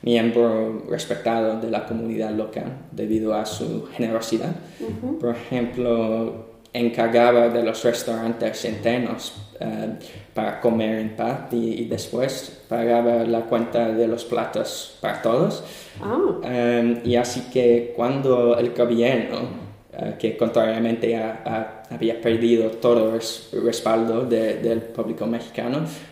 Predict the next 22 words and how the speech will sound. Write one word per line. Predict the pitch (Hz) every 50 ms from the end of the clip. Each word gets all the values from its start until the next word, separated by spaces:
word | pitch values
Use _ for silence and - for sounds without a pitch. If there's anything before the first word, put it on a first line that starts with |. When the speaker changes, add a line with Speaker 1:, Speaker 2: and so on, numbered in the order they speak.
| - 101 -
Speaker 1:
cuando | 120 120 123 120 120
el | 117 117 -
gobierno, | 120 117 117 117 117 120 120 117 117 113 - - - - - - -
em, | 113 110 107 107 107 107 107 110 113 110 -
of-, | 117 - - - -
le | 127 120 117 113 113
ofreció, | 117 - - - 123 123 127 127 120 113 113 113 120 - - - - - - _ _ -
eh, | - 110 110 107 107 - 117
una | 117 110 110
recompensa | 113 110 110 - - 107 110 - - 110 113 - - - 117 113 110 104
de, | 104 110 110 110 - - - - - - - -
mm, | - - - - - 82 - - - -
no | -
sé, | - 311 - - - - - - - - - -
cuatro | - 117 117 - - 120 117
millones | 113 113 113 117 - - 120 117 113 113 113 113 113 117 113 -
de | 110 110
dólares, | 110 110 117 117 113 110 110 113 - - - -
Speaker 2:
Ujú. | 113 226 - - 240 113
Speaker 1:
em, | 110 110 107 107
por | 107 - 127 120 117
información | 117 117 - - 120 113 110 - - - 117 113 110 110 110 104 104